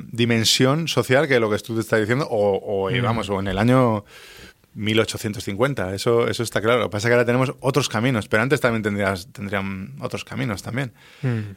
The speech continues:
Speaker 1: diferentes.
Speaker 2: Sí, sí,
Speaker 1: Bueno,
Speaker 2: bueno.
Speaker 1: lo podemos ir <laughs>
Speaker 2: La radio, ¿no? <laughs>
Speaker 1: deshilando a lo largo de, de todos estos minutos.
Speaker 2: Oye, y también la edad, ¿no? Porque pillarte un, un libro con quince años, como teníamos en los noventa, quince, veinte años, es diferente, ¿no?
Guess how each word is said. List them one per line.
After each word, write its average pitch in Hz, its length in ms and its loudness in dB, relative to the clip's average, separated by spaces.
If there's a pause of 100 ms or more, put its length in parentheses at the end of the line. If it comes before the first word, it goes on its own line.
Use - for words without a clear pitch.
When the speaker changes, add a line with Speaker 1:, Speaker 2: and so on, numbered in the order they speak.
(140)
Speaker 1:
diferentes. 104 760 -4 (320)
Speaker 2:
Sí, 135 220 0
sí, 107 120 -6
Speaker 1:
Bueno, 107 160 -4
Speaker 2:
bueno. 120 120 0
Speaker 1:
lo 107 100 0
podemos 120 500 2
ir 113 180 4 (280)
<laughs> 135 240 2
Speaker 2:
La 123 120 2
radio, 127 400 2
¿no? 143 120 -2 (300)
<laughs> 165 380 4
Speaker 1:
deshilando 127 560 2
a 117 40 4
lo 117 100 4
largo 120 260 4
de, 113 400 2
de 120 240 2
todos 113 200 0
estos 117 240 -2
minutos. 104 540 -6
Speaker 2:
Oye, 147 300 4
y 147 80 -4
también 131 340 2
la 190 160 4
edad, 120 300 2
¿no? 123 180 0
Porque 120 300 2 (200)
pillarte 151 680 2
un, 156 560 2
un 147 160 4
libro 143 260 4
con 113 240 -2
quince 135 240 0
años, 139 260 2
como 120 140 -2
teníamos 123 300 0
en 131 80 0
los 127 100 0
noventa, 131 380 0
quince, 127 260 -2
veinte 117 220 -2
años, 143 280 0 (760)
es 135 100 2
diferente, 110 460 0
¿no? 147 180 -6